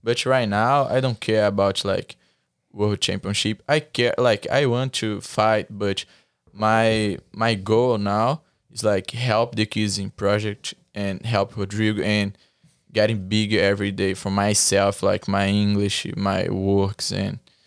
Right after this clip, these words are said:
like, fight for a kid, everything like that. So, uh, become, like, good teacher and can help the guys like Rodrigo is doing,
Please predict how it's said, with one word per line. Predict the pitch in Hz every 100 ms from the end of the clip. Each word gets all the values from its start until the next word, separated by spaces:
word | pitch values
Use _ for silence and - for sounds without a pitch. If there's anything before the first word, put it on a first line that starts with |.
| _ _ _ _
like, | 95 101 101
fight | - 101 101
for | - 85
a | 85
kid, | - 104 104
everything | 110 117 104 - 107 104
like | 101 -
that. | - 107 113
So, | - 104 - - _ _ _ _ _ -
uh, | 101 98
become, | 98 110 - 107 104
like, | 98 98 98
good | 101 107 104 - _ _
teacher | - 110 110 - 107 104 101 _ _ _ _ _ -
and | 101 101 98 - _ _ _ _ -
can | 110 113 107
help | 135 107 113
the | 113
guys | 107 107 104
like | 104 117
Rodrigo | 123 104 107 117
is | 110 92
doing, | 98 107 110 107 101